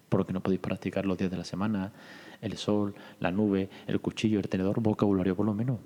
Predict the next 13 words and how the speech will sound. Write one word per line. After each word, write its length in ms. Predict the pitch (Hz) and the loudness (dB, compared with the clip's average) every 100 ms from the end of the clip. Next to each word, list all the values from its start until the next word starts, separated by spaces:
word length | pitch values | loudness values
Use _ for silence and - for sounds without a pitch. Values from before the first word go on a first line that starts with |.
| - | -4
Ya 140 | 104 | 0
no 60 | 104 | 0
os 80 | 101 | 0
digo 180 | 101 | 0
meteros 300 | 107 101 98 | 0 0 0
en, 160 | 101 104 | 0 -2
en 140 | - 107 | -2 -2
estructuras 440 | 98 104 110 101 | 0 0 2 2
gramaticales, 540 | 95 104 117 110 127 151 | 2 0 2 2 2 4
pero, 240 | 117 110 - - | 4 2 -2 -8
mm, 380 | 98 - - 123 | -8 -8 -4 -2
implicaros, 720 | 110 - 101 98 110 151 - - - - - - | 0 0 0 2 2 0 -4 -18 -20 -20 -20 -12
implicaros 440 | - 107 98 - | -6 0 2 2